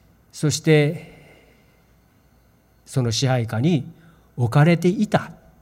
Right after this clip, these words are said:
ということになると思います。そのところから御子が使わされ、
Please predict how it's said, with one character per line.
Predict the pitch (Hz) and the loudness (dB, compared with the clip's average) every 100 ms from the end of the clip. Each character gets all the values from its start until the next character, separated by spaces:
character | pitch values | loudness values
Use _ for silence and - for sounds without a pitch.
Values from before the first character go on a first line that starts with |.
| _ _ _ _ _ _ _ _ _ | _ _ _ _ _ _ _ _ _
と | 175 180 | 0 4
い | |
う | 139 | 4
こ | 120 110 | 2 -2
と | 101 | -2
に | |
な | 101 | -2
る | 95 | -4
と | 95 | -4
思 | 127 92 | -4 -4
い | 90 | -8
ま | 90 - | -16 -18
す。 | - - _ _ _ _ _ _ _ _ _ _ _ _ | -20 -20 _ _ _ _ _ _ _ _ _ _ _ _
そ | - - | -6 0
の | 117 113 | 2 2
と | 110 | -2
こ | 113 | -2
ろ | 110 | 0
か | 143 | 0
ら | 143 104 - - - _ _ _ _ _ 120 | 0 -2 -8 -20 -20 _ _ _ _ _ -4
御 | 117 | -2
子 | 110 101 85 - _ _ _ _ _ _ - | -2 -4 -6 -20 _ _ _ _ _ _ -14
が | 156 113 | -8 -8
使 | - 104 | -6 -6
わ | 98 | -6
さ | 104 | -8
れ、 | 107 | -10